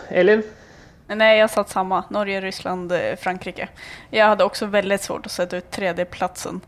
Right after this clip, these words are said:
Speaker 2: Eh, jag skulle ju vilja säga Sverige såklart, men jag tror inte riktigt på det, tyvärr.
Speaker 1: <laughs> Ok, så er det lagsprint. Det er faktisk tre dagers pause her, uten at det er noe langrenn. Så kommer lagsprinten.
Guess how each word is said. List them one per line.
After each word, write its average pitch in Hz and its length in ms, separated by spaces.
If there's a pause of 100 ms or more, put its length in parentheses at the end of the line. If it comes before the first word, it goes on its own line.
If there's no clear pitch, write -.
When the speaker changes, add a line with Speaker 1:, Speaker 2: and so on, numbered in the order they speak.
(420)
Speaker 2:
Eh, 180 280 (240)
jag 233 160
skulle 269 380
ju 302 80
vilja 226 320
säga 226 280
Sverige 240 440
såklart, - 420
men 214 480 (460)
jag - 240 (140)
tror 262 320
inte - 220
riktigt - 360
på - 120
det, - 100 (120)
tyvärr. - 280 (1400)
Speaker 1:
<laughs> - 20
Ok, 202 240 (320)
så 247 240 (100)
er 190 240
det 233 140 (260)
lagsprint. 180 440
Det 226 100
er 302 100
faktisk 240 300
tre 190 180
dagers 190 240
pause 147 320
her, 226 240
uten 170 240
at 160 160
det 170 80
er 131 140
noe 147 420
langrenn. 156 480 (160)
Så 233 220 (340)
kommer 190 240
lagsprinten. 143 720